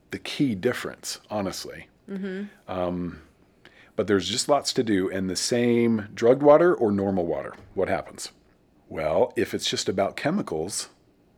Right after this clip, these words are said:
Speaker 1: all the rats
Speaker 2: They
Speaker 1: should
Speaker 2: should,
Speaker 1: become
Speaker 2: yeah.
Speaker 1: addicted
Speaker 2: Mm-hmm.
Speaker 1: because it's available. But that's not what happened. In fact, none of the rats <laughs> became addicted. And
Speaker 2: Right.
Speaker 1: they have even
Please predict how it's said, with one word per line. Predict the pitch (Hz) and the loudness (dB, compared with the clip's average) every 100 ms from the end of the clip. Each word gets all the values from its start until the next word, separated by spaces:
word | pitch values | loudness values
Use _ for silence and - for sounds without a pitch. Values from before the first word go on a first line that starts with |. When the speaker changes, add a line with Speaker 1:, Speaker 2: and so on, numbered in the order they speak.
| _ _ | _ _
Speaker 1:
all | 95 98 101 98 | 0 4 6 4
the | 95 | 4
rats | 92 92 - - | 2 2 0 -6
Speaker 2:
They | - - | -6 -6
Speaker 1:
should | - 190 | -2 -2
Speaker 2:
should, | 180 202 196 190 185 | -2 -2 -2 -6 -12
Speaker 1:
become | 185 196 233 202 | -6 -2 0 -2
Speaker 2:
yeah. | 175 | -2
Speaker 1:
addicted | - 160 - - - - | -4 -4 -6 -12 -14 -12
Speaker 2:
Mm-hmm. | 175 190 226 359 | -10 -8 -6 -6
Speaker 1:
because | - 92 90 | -4 -2 -2
it's | 87 | -4
available. | 82 131 123 - - - - - - - - - - _ - | -2 2 2 0 -8 -16 -20 -20 -18 -18 -20 -20 -20 _ -12
But | - | 0
that's | 90 - | 0 0
not | 87 | -4
what | 82 | -2
happened. | - 170 - - - - _ - | -2 -2 -4 -12 -14 -20 _ -14
In | 82 | -8
fact, | - 127 120 - - | 4 6 6 0 -8
none | 120 110 123 160 147 127 | -4 0 4 4 4 2
of | 107 101 | 0 0
the | 101 | 2
rats | 98 90 92 - - | 6 4 4 -4 -2
<laughs> | - | -2
became | 156 - - - 113 | -4 -4 -4 2 2
addicted. | 95 87 85 85 76 - - - _ _ 107 | 2 2 0 0 -6 -8 -20 -20 _ _ 0
And | 104 101 98 | 2 4 2
Speaker 2:
Right. | 95 104 | -2 -2
Speaker 1:
they | 107 113 113 | 4 6 4
have | 110 104 123 | 2 -2 -2
even | 135 127 123 113 104 | 0 4 4 4 0